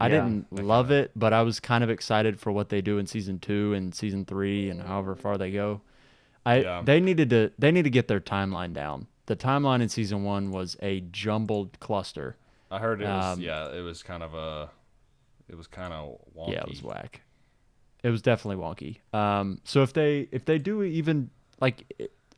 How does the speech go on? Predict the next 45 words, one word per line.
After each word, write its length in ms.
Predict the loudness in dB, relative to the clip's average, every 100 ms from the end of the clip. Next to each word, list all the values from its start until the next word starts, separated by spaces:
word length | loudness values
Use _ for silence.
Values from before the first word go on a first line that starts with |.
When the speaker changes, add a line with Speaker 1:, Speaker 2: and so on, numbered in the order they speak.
| _
Speaker 1:
to 140 | 0 0
say 240 | 2 4
it 80 | 4
was 140 | 4
nonlinear 640 | 4 4 4 2 4 4 2
was 160 | -2 -6
kind 380 | -10 -4 0
of 80 | 0
an 80 | -2
understatement. 720 | -2 -2 0 0 2 0 -2 _ -2
Um, 460 | 0 2 0 -4 -10 _ -10 -2 -2
if 140 | -2 0
they, 300 | 2 2 -2
Speaker 3:
<laughs> 60 | -10
My 100 | -4
dad 160 | 2
Speaker 1:
if 60 | 2
Speaker 3:
was 60 | 8
Speaker 1:
they 60 | 8
Speaker 3:
very 60 |
Speaker 1:
do 60 | 8
Speaker 3:
confused 200 | 4 4
Speaker 1:
some 240 | 6 6
Speaker 3:
'cause 80 | 2
he 140 | -6 -8
watched 120 | -2
it. 20 |
Speaker 1:
kind 420 | 2 4 6 4 2
of, 480 | 0 0 -2 -12 -20 _ _ _ 0
yeah, 240 | 2 2
if 140 | 0 0
they 100 | 6
do 180 | 6 6
any 280 | 6 6 6
kind 260 | 4 2 2
of 100 | 2
linear 480 | 2 4 4 0 -2 _ -4
anything, 520 | 0 0 -2 -6 -8 -14 _ -4
it 100 | 0
will 120 | 2
be 140 | 2 0
an 80 |
improvement. 500 | -2 -6 -8 -8 -12
So, 300 | -6 -4 -4 -6 _ -20 _ _ _ _ _
uh, 260 | -6 -4 -4